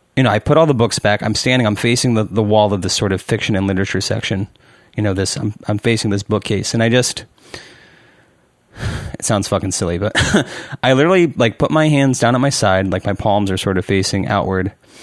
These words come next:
And I'm not making a big show of this. There's, like, fucking nobody in the store. Nobody can see me, but I just close my eyes.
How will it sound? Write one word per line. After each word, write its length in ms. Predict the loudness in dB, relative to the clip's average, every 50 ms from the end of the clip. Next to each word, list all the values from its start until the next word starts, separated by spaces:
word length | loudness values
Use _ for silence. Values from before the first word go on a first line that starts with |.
| -20 -20 -20 -20 -20 -20 -20 -20 -20 -20 -20 _ _ -20 -20 -20 -20 _ _ _ 0
And 140 | 2 4
I'm 60 | 4 6
not 160 | 4 4 4
making 240 | 4 2 2 0 0
a 60 | 0
big 160 | 0 0 0
show 160 | 2 2 2
of 80 | 2 2
this. 140 | 0 0 0
There's, 220 | 0 -2 0 0
like, 160 | -2 -2 -2
fucking 280 | 0 -2 0 0 0 0
nobody 260 | 0 0 0 -2 -2
in 80 | -2 -2
the 100 | -4 -6
store. 360 | -6 -6 -4 -4 -6 -6 -10 -14 -20 -20 -20 -20 -20 _ _ _ _ _ _ _ _ _ _ -8 -2
Nobody 280 | 2 2 2 2 2 0
can 140 | 0 -2 -2
see 200 | 0 0 0 0
me, 120 | 0 0
but 120 | 2 2
I 60 | 2 2
just 160 | 2 0 0
close 260 | 2 2 2 4 4
my 300 | 4 4 4 4 2 2
eyes. 300 | 2 0 -2 -4 -6 -10